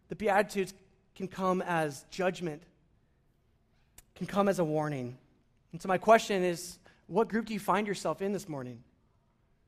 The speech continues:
What group are, are you, are you most, do you find yourself in? And my prayer is that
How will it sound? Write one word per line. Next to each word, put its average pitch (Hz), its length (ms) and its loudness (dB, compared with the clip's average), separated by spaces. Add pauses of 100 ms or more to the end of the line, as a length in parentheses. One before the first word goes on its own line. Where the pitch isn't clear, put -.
(1500)
What 220 180 4
group 233 240 0
are, 208 340 4
are 190 100 2
you, 214 440 0 (540)
are 180 60 -4
you 175 100 -2
most, 196 260 2
do - 600 -14
you 190 60 -4
find 202 280 0
yourself 185 420 2
in? 185 320 0 (480)
And 190 100 -2
my 190 100 4
prayer 233 500 4
is 185 120 0
that 180 520 4